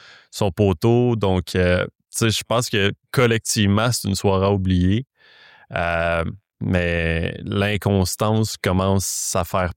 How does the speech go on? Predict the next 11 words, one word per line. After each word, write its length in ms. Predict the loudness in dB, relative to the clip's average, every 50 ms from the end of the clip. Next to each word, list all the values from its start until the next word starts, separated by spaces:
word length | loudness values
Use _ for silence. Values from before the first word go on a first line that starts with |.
| _
partie 540 | -6 -6 -6 -6 -6 -6 -4 -2 -2 -2 0
du 120 | 0 0
jeu 280 | 0 2 2 2 2 2
de 120 | 2 0
cette 220 | 0 0 -2 0 0
équipe-là 540 | -2 -2 0 -2 -4 -2 0 2 2 4 2
depuis, 640 | 2 0 -2 -4 -4 -4 -2 0 0 0 -2 -2
depuis 440 | -2 -2 -4 -4 -4 -6 -6 -6 -6 -4
un 240 | -2 0 0 2 2
mois 440 | 2 2 2 2 2 2 2 2 0 -2 _
presque. 600 | -12 -14 -6 -2 0 0 0 0 -2 -6 -12 -14